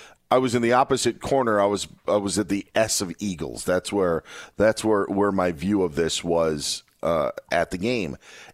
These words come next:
And so you see the play, you see the pass, and then to your point about the delay and, or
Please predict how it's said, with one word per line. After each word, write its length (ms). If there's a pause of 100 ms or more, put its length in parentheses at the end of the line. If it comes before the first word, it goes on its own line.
And 300
so 140
you 160
see 300
the 120
play, 480
you 200
see 420
the 100
pass, 680 (600)
and 220
then 340 (140)
to 120
your 120
point 340
about 320
the 80
delay 880
and, 160
or 240